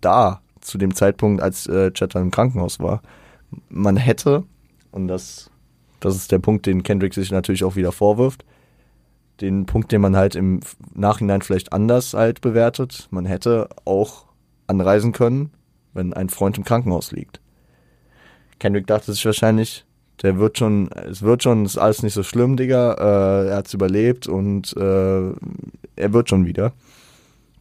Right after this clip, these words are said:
Und, äh, dann gab, gab's halt nur, nur einen FaceTime-Anruf. By the way, dieser legendäre FaceTime-Anruf, auf dem sich Kimo,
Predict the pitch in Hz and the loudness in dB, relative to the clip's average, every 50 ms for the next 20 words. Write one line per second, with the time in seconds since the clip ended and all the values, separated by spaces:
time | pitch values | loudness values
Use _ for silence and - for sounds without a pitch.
0 | _ _ _ _ _ _ _ _ _ _ _ - _ _ - 107 104 101 98 92 | _ _ _ _ _ _ _ _ _ _ _ -20 _ _ 0 2 2 2 2 0
1 | - - - - - - 85 90 95 95 95 92 95 101 107 107 110 117 117 - | -4 -10 -12 -14 -12 -10 -8 -6 -6 -6 -4 -2 -2 -2 -2 2 2 2 2 2
2 | - - 110 107 117 110 110 - 120 113 110 113 110 117 117 113 - 113 110 110 | -2 -8 -2 0 0 0 2 2 0 0 2 0 0 2 2 0 0 -2 -4 -4
3 | 110 113 - - 113 113 117 - - 127 139 - - - - 180 - - - - | -4 -4 -4 -2 -2 -2 -2 0 0 0 0 0 -4 -4 -4 -4 -6 -8 -10 -12
4 | - - - _ _ _ _ _ _ _ _ _ _ _ _ _ _ _ _ - | -12 -14 -16 _ _ _ _ _ _ _ _ _ _ _ _ _ _ _ _ -2
5 | - 101 98 101 98 101 104 104 98 104 107 95 107 104 104 104 101 98 104 101 | 2 2 4 4 6 6 6 4 4 2 -2 2 4 4 4 4 4 0 0 2
6 | 107 104 101 104 101 98 - 110 117 120 - - 107 98 - 104 104 104 107 107 | 2 2 4 2 2 2 2 0 0 0 -2 -4 -4 -4 -2 -2 -2 -2 -2 -4
7 | - 104 95 - 107 104 101 98 98 98 - - - - - 123 123 123 120 113 | -4 -6 -6 -4 -2 0 0 0 -2 -4 -6 -8 -12 -8 0 2 4 4 4 4
8 | 113 107 - | 2 0 -2